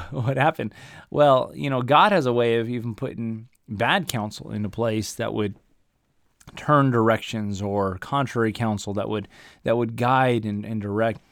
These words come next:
And, uh, and, and what's interesting about this is this, you know, here in America, we don't have a king, and, and, uh, many places around the world don't have a king, and others, others do, of course.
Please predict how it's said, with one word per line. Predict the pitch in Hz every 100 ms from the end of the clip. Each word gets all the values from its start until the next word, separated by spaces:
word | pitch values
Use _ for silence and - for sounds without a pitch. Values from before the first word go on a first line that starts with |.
| _ _ - _ _
And, | 143 147 139
uh, | 131
and, | 135 139
and | 135 135 131
what's | - 208 -
interesting | 165 180 - 139
about | 117 117 156 156
this | 117 101
is | 107 104
this, | 123 117 -
you | 117
know, | 110 107
here | 107 117 127
in | 127
America, | 107 139 143 113
we |
don't | 151 123
have | 104
a | 98
king, | - 101 123 143
and, | 98 _ - - - _
and, | 107 113 104
uh, | 104
many | 104 110
places | 113 107 110
around | 104
the |
world | 101 107
don't | 113 101
have | 101
a | 98
king, | - 113 123 135
and | 101
others, | 107 107 101 -
others | 117 123 104
do, | 98 113
of | 107 -
course. | 120 120 156